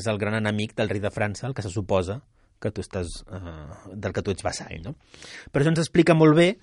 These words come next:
en, en el context de la nova política internacional, eh, dels segles catorze, quinze, el paper d'aquestes ordres de cavalleria, no?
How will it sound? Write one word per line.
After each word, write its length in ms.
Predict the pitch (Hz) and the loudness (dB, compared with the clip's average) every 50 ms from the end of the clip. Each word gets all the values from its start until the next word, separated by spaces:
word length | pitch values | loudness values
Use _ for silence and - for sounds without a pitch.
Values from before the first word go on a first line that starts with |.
| - - - - - | -18 -20 -20 -20 -8
en, 280 | - 120 120 117 113 117 113 113 | -4 -2 0 0 0 0 0 0
en 40 | |
el 100 | 113 113 107 | 0 -2 -2
context 400 | 120 117 117 - 131 123 117 139 | -2 -4 -2 0 -2 0 2 0
de 60 | 127 | 0
la 40 | 123 | 2
nova 200 | 127 127 127 117 | 0 0 0 0
política 320 | - 127 123 117 123 110 117 | 0 -2 -2 -2 -4 -4 -4
internacional, 720 | 113 120 113 113 113 - - 117 120 123 117 110 104 - - _ - - - | -4 -2 -2 -2 -4 -4 -2 -2 0 2 0 0 -2 -4 -12 _ -20 -18 -14
eh, 280 | 104 107 104 107 104 101 | -12 -10 -10 -10 -8 -6
dels 160 | 104 101 - | -6 -6 -4
segles 260 | - 117 - 117 107 - | -6 -4 -4 -4 -6 -2
catorze, 540 | - 117 - 117 117 113 101 101 107 113 101 - | -4 -2 -2 0 -2 -2 -2 -2 -4 -4 -2 0
quinze, 380 | 160 160 165 147 127 139 170 202 - - - - _ _ _ _ _ - | 2 2 4 4 2 2 0 0 -6 -18 -20 -20 _ _ _ _ _ -4
el 120 | 113 110 | -2 0
paper 260 | - 120 127 127 120 | 0 0 0 0 0
d'aquestes 260 | 120 110 104 - 107 | 0 -2 -4 -4 -4
ordres 240 | 98 104 101 98 87 | -4 -4 -4 -4 -4
de 80 | 98 - | -4 -6
cavalleria, 480 | 98 87 82 78 73 73 - 50 - - | -6 -8 -8 -12 -16 -18 -18 -20 -20 -20
no? 120 | - - | -20 -20